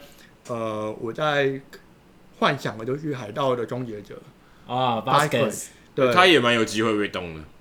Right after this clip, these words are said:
Speaker 1: 对。
Speaker 2: 因为海盗现在战绩变很烂了。
Speaker 3: 对。
Speaker 1: 对，海盗现在也慢慢要出清一些球员当卖家了。
Speaker 2: 没错，没错。
Speaker 1: 所以这两个，呃，这，这几位是牛棚左投。那其实双城的牛棚也是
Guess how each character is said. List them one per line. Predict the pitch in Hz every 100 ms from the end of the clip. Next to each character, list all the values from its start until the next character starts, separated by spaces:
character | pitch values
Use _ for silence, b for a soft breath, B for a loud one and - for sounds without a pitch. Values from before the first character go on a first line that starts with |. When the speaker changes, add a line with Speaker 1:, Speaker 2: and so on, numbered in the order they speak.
| -
Speaker 1:
对。 | 170 131 117 107 143 135
Speaker 2:
因 | 175
为 | 196
海 | 202 - 135
盗 | 160
现 | 165
在 | 156
战 | 156 135
绩 | 131
变 | 131
很 | 107 92
烂 | 95
了。 | 92
Speaker 3:
对。 | 90 85
Speaker 1:
对， | 139 117 110
海 | 117
盗 | 120 165
现 | 185
在 | 170 135
也 | 113
慢 | 110 147
慢 | 143 139
要 | 135
出 | 131 127
清 | 135 123
一 | 120
些 | 113
球 | 120 107
员 | 107
当 | 110
卖 | 123 120 107
家 | 101
了。 | 104 -
Speaker 2:
没 | 104
错， | 113
没 | 101
错。 | - - - - -
Speaker 1:
所 | - 180
以 | 214 143
这 | 190
两 | 165 123
个， | 110 117
呃， | 127 131
这， | 208
这 | 190 214
几 | 202 110
位 | 127 131
是 | 131 143 131 123
牛 | 120 117
棚 | 123 113 117
左 | 110 101
投。 | 107 113 - b b -
那 | 175 165 160 B B
其 | 151
实 | 175 185
双 | 202 208
城 | 196 139
的 | 127 127 -
牛 | 131
棚 | 151 160 120 110 117 - b b b - -
也 | 123 107
是 | 175 170 156 143 139